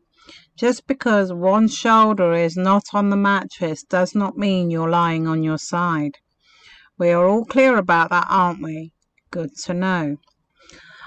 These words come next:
I spent the early hours of the morning bashing away at the laptop. No, don't worry, I didn't wake Dave up.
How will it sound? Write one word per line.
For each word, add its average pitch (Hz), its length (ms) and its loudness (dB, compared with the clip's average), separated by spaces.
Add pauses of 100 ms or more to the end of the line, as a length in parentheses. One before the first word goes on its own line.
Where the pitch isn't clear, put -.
I 208 120 0
spent 285 320 2
the 247 140 4
early 233 320 4
hours 196 400 6
of 185 160 -2
the 190 100 2
morning 180 480 2
bashing 170 420 0
away 170 340 -2
at 170 160 -4
the 180 120 -2
laptop. 160 640 -6 (480)
No, 247 180 -2
don't 247 300 0
worry, 175 320 -2
I 180 100 -2
didn't 185 320 -2
wake 170 320 -10
Dave 165 340 -8
up. 165 240 -4